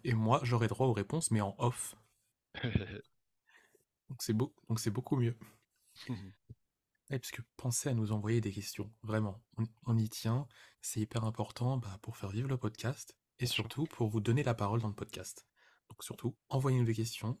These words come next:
Speaker 1: directement sur break the code show point com. Parce que si moi je pose toutes les questions, ils vont plus en poser.
Speaker 2: Ah oui, c'est vrai que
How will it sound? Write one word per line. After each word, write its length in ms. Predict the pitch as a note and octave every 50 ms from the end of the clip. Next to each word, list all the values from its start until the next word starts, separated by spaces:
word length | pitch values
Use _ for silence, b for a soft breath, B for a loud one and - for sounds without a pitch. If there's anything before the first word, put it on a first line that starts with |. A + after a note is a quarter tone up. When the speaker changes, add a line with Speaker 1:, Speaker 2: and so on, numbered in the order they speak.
| _ -
Speaker 1:
directement 560 | A2+ - A2+ A2+ A#2 - - A#2 A2 A2+ A#2
sur 240 | - - - G#2 G2
break 220 | G#2+ A2 A#2 A2+
the 120 | - A2+ A2
code 220 | - - G#2 -
show 240 | - - - A2+ A2
point 200 | - - G2 G2
com. 240 | - - G#2+ G2+ G#2 - _ _ _ B B B B B B B B B B _
Parce 180 | - A2+ A2+ -
que 240 | - - G#2+ G2+ G2+
si 200 | - - - A#2+
moi 120 | B2 D#3
je 60 | D3+ -
pose 140 | B2 A#2
toutes 120 | - C#3 -
les 100 | D3 B2+
questions, 400 | B2 A2+ - - A2+ B2+ F3 - - - _ _ _ _ _ _ _ _ _ -
ils 100 | B2 A2
vont 100 | G#2 -
plus 140 | - - F3+
en 40 |
poser. 300 | - - C3+ A#2 G#2+ - - _ _ _ _ _ _ _ _ _ _ _ _ _ _ _ _ -
Speaker 2:
Ah 80 | -
oui, 120 | B2 B2 - B B B B B B B -
c'est 120 | - -
vrai 120 | A#2+ C3
que 100 | - -